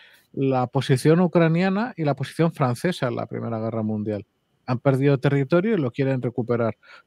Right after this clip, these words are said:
Cuentan con ayuda de terceros, como contaban los franceses, con el British, eh, Expeditionary Corps, el bec, el bec, y luego el, em, las fuerzas norteamericanas expedicionarias, ¿no? En ese caso, pues,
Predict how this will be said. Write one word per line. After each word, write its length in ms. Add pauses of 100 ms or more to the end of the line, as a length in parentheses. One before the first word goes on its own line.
Cuentan 420
con 180
ayuda 260
de 60
terceros, 600
como 260
contaban 440
los 120
franceses, 480
con 180
el 60
British, 420
eh, 240 (260)
Expeditionary 800
Corps, 360
el 160
bec, 220 (160)
el 120
bec, 160 (640)
y 80
luego 440
el, 280
em, 720 (680)
las 380
fuerzas 380
norteamericanas 800
expedicionarias, 720
¿no? 160 (580)
En 200
ese 180
caso, 400 (680)
pues, 680